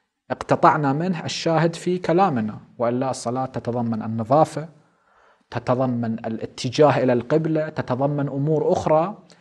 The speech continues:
هذا له بحث ومجال آخر تذكير المسلم في كل يوم بقبلته وحثه على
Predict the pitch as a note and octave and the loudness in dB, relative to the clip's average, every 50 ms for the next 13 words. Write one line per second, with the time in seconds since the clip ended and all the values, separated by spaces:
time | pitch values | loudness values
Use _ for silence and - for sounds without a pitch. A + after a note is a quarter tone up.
0 | _ _ _ _ - - D3 C#3+ C#3+ C3+ C3+ B2 - - A#2+ A#2+ E3 F#3+ - - | _ _ _ _ -4 0 2 2 4 4 2 0 0 -2 -2 0 0 0 0 -2
1 | - - - A#2+ A2+ A#2 A2+ A2+ - C#3 D3 D#3+ E3+ E3+ E3+ - C#3 C#3 C#3+ - | -10 -6 -4 -2 0 0 -2 0 -2 -2 0 0 -2 -2 -2 0 0 0 0 0
2 | - C#3+ C#3+ D3+ D#3 - - - _ _ _ _ _ _ - A#2+ A#2 - - - | 0 -2 -4 -4 -6 -8 -14 -20 _ _ _ _ _ _ -4 -4 -4 -6 -8 -8
3 | - C#3 C3+ B2+ A2+ B2 B2 C3 C#3 - - - C3+ C3 C3+ C#3 - - A#2+ - | -4 -2 -2 -2 -2 -6 -6 -6 -6 -6 -6 -6 -6 -6 -6 -8 -8 -10 -10 -6
4 | - C3 C3 B2+ B2+ B2 B2 B2 A#2+ A2+ - - A2+ G#2+ B2 C3+ C3+ - C#3 B2 | -4 -2 0 0 0 -2 -2 -4 -6 -8 -6 -8 -6 -2 -2 -2 -2 -4 -6 -10
5 | - C3 B2+ C#3+ D3+ - _ _ _ _ _ _ _ _ _ _ _ _ _ _ | -10 -10 -14 -16 -16 -20 _ _ _ _ _ _ _ _ _ _ _ _ _ _
6 | _ - - A#2 A#2 A2+ G#2+ G2+ G#2 A2+ - - - D#3 - - - - C3+ A#2 | _ -12 -8 -4 -2 -2 0 0 -2 -4 -4 -2 2 2 2 0 0 -6 -4 -4
7 | A#2 A#2 A2 - - - _ _ _ _ _ - B2+ B2+ B2+ A#2+ A#2 A2+ | -4 -4 -6 -10 -14 -18 _ _ _ _ _ 0 2 2 2 2 0 -4